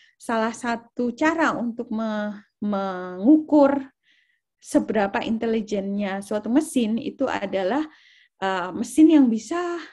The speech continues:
menggunakan bahasa seperti gimana kita menggunakan mahasi-,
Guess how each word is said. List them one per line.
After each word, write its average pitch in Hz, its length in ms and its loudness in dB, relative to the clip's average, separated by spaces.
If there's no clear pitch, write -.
menggunakan 262 640 4
bahasa 214 400 -2
seperti 311 800 -8
gimana 220 400 -2
kita 294 240 0
menggunakan 208 400 -2
mahasi-, 190 480 -10